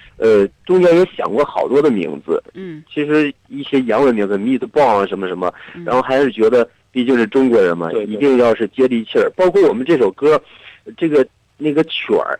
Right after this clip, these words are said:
Speaker 1: 就是很，很，很接地气儿的。就中国人说话就讲究字正腔圆，
Speaker 2: 嗯。
Speaker 1: 尤其在北方还讲究有一些儿化音。
Speaker 3: 对，对。
Speaker 1: 然后，对。
Speaker 3: 中国式的一个表达。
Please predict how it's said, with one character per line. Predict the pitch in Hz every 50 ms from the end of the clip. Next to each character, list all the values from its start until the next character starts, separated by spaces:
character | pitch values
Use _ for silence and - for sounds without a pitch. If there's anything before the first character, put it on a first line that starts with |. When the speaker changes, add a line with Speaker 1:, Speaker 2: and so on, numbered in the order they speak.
| - -
Speaker 1:
就 | - 143 143
是 | 131 143
很， | 135 - - 98 85 82 65 -
很， | - - 98 101 101 - - -
很 | - - 87 85
接 | 85 117 123 127
地 | 123 117 104
气 | 98 - 110
儿 | 101
的。 | 92 87 80 82
就 | - 120 120
中 | 190 180 160 160
国 | 143 143 139 139
人 | 139 123 113 117 123 127
说 | - - 143 139 135
话 | 143 143 120 104 95
就 | - - 127 117 _ _ _
讲 | - 87 82 87
究 | 98 101
字 | - - 139 117
正 | 120 113 98
腔 | - - 120 113 104
圆， | 98 98 98
Speaker 2:
嗯。 |
Speaker 1:
尤 | 104 127
其 | 131 131 127
在 | 117 - 131
北 | - - 82 82
方 | - 107 107
还 | 110 - 113 110 101 - _ - _ _ -
讲 | 101 98
究 | 104 110 - _ - -
有 | - 104 92 87 87
一 | 95 113
些 | 107 - 117 -
儿 | - 95 101 110
化 | - 143 117 101
音。 | 95 98 107 107 110 101 - _
Speaker 3:
对， | - 127
对。 | -
Speaker 1:
然 | - 120 123
后， | 135 147 - - - _ -
对。 | - -
Speaker 3:
中 | - 240
国 | - 139 127
式 | -
的 | 107 104
一 | 104
个 | 107
表 | 104 107 98 92
达。 | - -